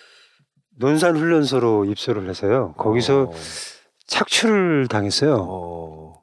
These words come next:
Speaker 1: 키가 제가 좀 크지 않습니까?
Speaker 2: 어, 그렇죠.
Speaker 1: 일 미터
Speaker 2: 예,
Speaker 1: 칠십이,
Speaker 2: 예, 예.
Speaker 1: 칠십오가 넘는.
Speaker 2: 네.
Speaker 1: 근데,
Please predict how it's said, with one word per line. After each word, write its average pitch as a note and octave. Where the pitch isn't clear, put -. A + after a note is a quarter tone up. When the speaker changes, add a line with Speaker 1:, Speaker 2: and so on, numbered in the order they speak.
Speaker 1:
키가 G#3
제가 C3+
좀 A#2
크지 -
않습니까? A2+
Speaker 2:
어, F#2+
그렇죠. D3+
Speaker 1:
일 A2
미터 A#2
Speaker 2:
예, B2+
Speaker 1:
칠십이, F#3+
Speaker 2:
예, D#3+
예. C#3+
Speaker 1:
칠십오가 D#3+
넘는. A2+
Speaker 2:
네. F2+
Speaker 1:
근데, G2+